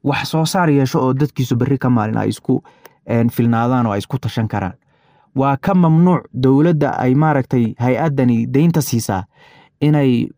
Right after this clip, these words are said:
qorshayaal iyo projectyo noocaas ay u adeegsato lacagta ay siiso. Waxyaabaha, een, maaragtay shuruudaha noocaasa ee ay maaragtay qasabka ah,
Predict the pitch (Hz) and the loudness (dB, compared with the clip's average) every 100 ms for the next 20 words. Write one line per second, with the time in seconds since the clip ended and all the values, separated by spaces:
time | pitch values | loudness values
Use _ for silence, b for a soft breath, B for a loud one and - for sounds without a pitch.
0 | _ - 127 - 127 127 147 156 - 120 | _ -4 -4 0 0 2 0 0 -2 0
1 | 120 117 123 120 123 - 147 151 139 107 | 0 0 -2 -2 -4 -2 0 0 0 -2
2 | 123 127 82 127 104 117 113 107 - 110 | -2 -2 -4 -2 -2 -4 -6 -6 -8 -4
3 | 110 113 98 98 95 95 - - _ b | -4 -2 -2 -2 -4 -8 -10 -20 _ b
4 | b b b b b - 135 147 151 165 | b b b b b -6 -2 0 0 0
5 | 202 185 - _ _ _ - 143 156 175 | 0 0 -4 _ _ _ -4 0 0 0
6 | 143 139 127 143 143 175 165 170 170 131 | 0 -2 -4 -2 0 0 2 2 0 0
7 | 147 165 120 104 B B B B B 131 | 0 0 -4 -8 B B B B B -2
8 | 139 120 139 175 165 139 - 135 196 175 | -2 0 2 2 2 0 -2 -2 -2 -2
9 | 151 - 98 92 | -4 -4 -4 -4